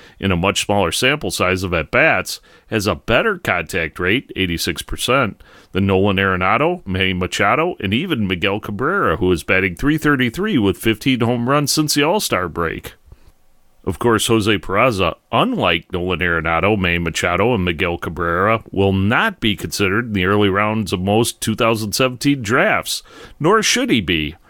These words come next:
That's why Jose Peraza, like all of our frequent flyers, are long shots who may be worth a flyer if they are available in your league.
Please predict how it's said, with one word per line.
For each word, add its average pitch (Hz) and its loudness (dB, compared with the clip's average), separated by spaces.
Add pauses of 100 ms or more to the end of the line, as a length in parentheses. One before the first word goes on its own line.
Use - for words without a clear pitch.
(220)
That's - 0
why 107 2
Jose 110 4
Peraza, 98 0
like 175 0
all 294 2
of 294 -2
our 104 2
frequent 90 -2
flyers, 98 -2
are 180 0
long 185 0
shots - -2
who 104 0
may 143 2
be 190 0
worth 98 2
a 87 -4
flyer 92 0
if 156 0
they 113 2
are 92 -2
available 95 2
in 127 0
your 151 2
league. - -4